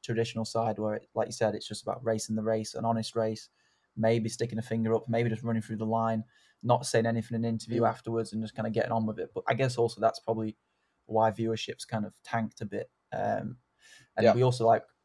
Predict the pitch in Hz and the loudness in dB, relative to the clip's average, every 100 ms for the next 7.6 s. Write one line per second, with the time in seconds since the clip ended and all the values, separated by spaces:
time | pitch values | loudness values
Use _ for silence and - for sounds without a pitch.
0 | - 131 131 117 - 113 - 123 123 120 | 2 4 4 2 4 4 6 6 6 4
1 | 107 - 110 107 107 110 110 107 110 - | -2 -6 -4 -4 -2 -2 -2 0 -2 2
2 | 110 110 107 107 104 104 - - 113 107 | 6 6 4 2 -2 -2 -8 2 4 4
3 | 113 - 113 110 110 113 113 - _ _ | 0 -2 -4 -2 2 2 2 -2 _ _
4 | - 117 123 120 117 107 - 113 113 - | -4 2 4 2 0 -2 6 6 6 -2
5 | _ 117 117 120 113 120 120 117 113 120 | _ 2 4 4 4 2 2 2 2 2
6 | 123 113 110 113 - - 120 113 - 131 | 0 0 2 0 0 4 4 4 2 4
7 | 120 123 123 123 120 120 | 4 4 2 2 2 0